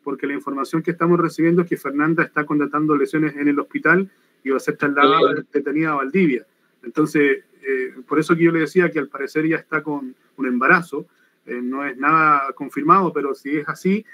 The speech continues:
Speaker 1: eh, tener la precaución necesaria y ver qué, qué podemos hacer para evitar ese traslado, porque en el video que se muestra no hay ninguna situación que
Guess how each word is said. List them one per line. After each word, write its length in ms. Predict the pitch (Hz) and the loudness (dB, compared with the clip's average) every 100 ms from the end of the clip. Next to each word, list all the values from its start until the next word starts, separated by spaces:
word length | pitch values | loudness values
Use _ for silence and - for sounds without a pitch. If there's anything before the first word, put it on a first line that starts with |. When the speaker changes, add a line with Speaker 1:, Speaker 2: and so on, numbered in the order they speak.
| - _ _ | -20 _ _
Speaker 1:
eh, 160 | 131 127 | -2 0
tener 200 | 131 147 | 0 4
la 120 | 165 | 4
precaución 440 | 147 139 131 - 160 | 2 -2 -4 -2 -4
necesaria 420 | 139 139 160 165 | -4 0 2 2
y 40 | |
ver 160 | 160 160 | 0 -2
qué, 240 | 165 151 - | -2 -2 -2
qué 140 | 165 | 0
podemos 300 | 165 170 156 | 2 2 0
hacer 220 | 143 175 175 | 0 0 2
para 160 | 156 | 2
evitar 280 | 131 117 135 | 2 0 -4
ese 180 | 156 175 | -2 -4
traslado, 420 | 160 143 220 208 | -2 2 2 2
porque 380 | 151 147 139 135 _ _ - | -2 -2 -6 -6 _ _ -8
en 140 | 131 | -4
el 120 | 127 | -4
video 360 | 123 127 160 196 | -2 2 4 4
que 100 | 190 | 2
se 120 | 180 | 0
muestra 420 | 185 214 202 160 | -2 -2 -4 -4
no 80 | 147 | -2
hay 120 | 160 | 0
ninguna 640 | 147 123 131 170 196 185 175 | -2 -4 0 2 4 2 0
situación 460 | 160 156 - 185 | -4 -4 0 0
que 380 | 180 165 156 147 | 2 2 2 0